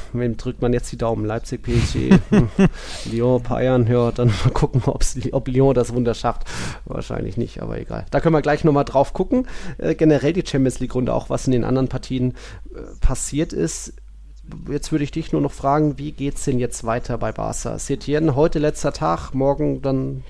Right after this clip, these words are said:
Speaker 1: das
Speaker 2: Gehe ich von
Speaker 1: Aus,
Speaker 2: aus.
Speaker 1: oder?
Speaker 2: Ähm, wenn man heute letzter Tag sagt, muss man natürlich wieder erwähnen, wir nehmen hier am Sonntagabend gegen
Speaker 1: Ja.
Speaker 2: neun Uhr auf aktuell. Sprich, je nachdem, wann der Hörer diesen Podcast hört, kann es sein, dass der Kollege Setien tatsächlich schon entlassen wurde. Denn
Speaker 1: Jo.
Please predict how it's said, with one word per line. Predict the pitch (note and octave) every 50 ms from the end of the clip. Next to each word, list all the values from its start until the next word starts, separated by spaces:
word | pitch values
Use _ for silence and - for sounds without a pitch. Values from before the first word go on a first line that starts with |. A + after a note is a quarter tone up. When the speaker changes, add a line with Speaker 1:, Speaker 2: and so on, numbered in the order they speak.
| - -
Speaker 1:
das | -
Speaker 2:
Gehe | - F3+ E3+ D#3+ D#3
ich | C#3
von | - - D3 C#3
Speaker 1:
Aus, | A2 B2 B2+ B2+ -
Speaker 2:
aus. | -
Speaker 1:
oder? | C3+ C3 B2+
Speaker 2:
Ähm, | A#2+ A#2+ A#2+ A#2+ A#2+ B2 B2 C3 C3 A2+
wenn | B2 B2
man | B2+ B2 B2 A#2+ A2 G#2
heute | B2 C3+ - C#3+
letzter | C#3+ C#3+ - - B2+ -
Tag | - C3+ C3+
sagt, | - - A#2+ - -
muss | C3 B2 -
man | C3 B2+ B2
natürlich | A#2 A2 - A2 G#2+ -
wieder | - A2+ A#2
erwähnen, | A2 G#2 G2+ A#2 A#2 B2 B2
wir | A2+ A2+ G#2+
nehmen | G#2+ G#2+ A2 A#2 A#2
hier | G#2+ B2+ B2+ -
am | A2+ A2+ G#2+
Sonntagabend | - A2 G#2+ - A2 G2 - D2+ A2 A#2 A#2 A2 G#2+ -
gegen | A2+ G#2+ G#2 G#2+ G#2+ G#2+
Speaker 1:
Ja. | G#2+
Speaker 2:
neun | A2 A#2 A#2+ B2+
Uhr | C#3+ D3 D3 -
auf | - G#2 - -
aktuell. | - - - - A#2+ G#2 G2 G#2+ C3 C#3+ - - - - - - - -
Sprich, | - - - - - A2+ C3+ C3 - - - -
je | C#3 A#2+ B2
nachdem, | B2+ B2+ A#2+ - C3+ B2+ B2
wann | A#2 A#2 A2+
der | A2+ G#2+
Hörer | G#2+ A#2 C3 C3+ B2+ G#2+
diesen | G#2+ G#2 - A2+ G#2
Podcast | - - - - A2 F#2+ - -
hört, | A#2 A#2 - - -
kann | G#2 G#2 -
es | - G2+ -
sein, | - G2+ G2 G2 G2+
dass | G2+ - -
der | - G2
Kollege | - - G2+ F#2 F2+ G2 G2+ G2
Setien | - G2+ - - - G2 -
tatsächlich | - F2 - - - - - - G#2 -
schon | - G#2 -
entlassen | - - F#2+ - - A#2 - - G#2+ F#2+ G2 - - -
wurde. | - G#2 G2+ G#2+ G#2+ G#2 B2 B2 A2+ - - - -
Denn | A2+ A2 B2 D3 D#3 E3 F3 - -
Speaker 1:
Jo. | G2+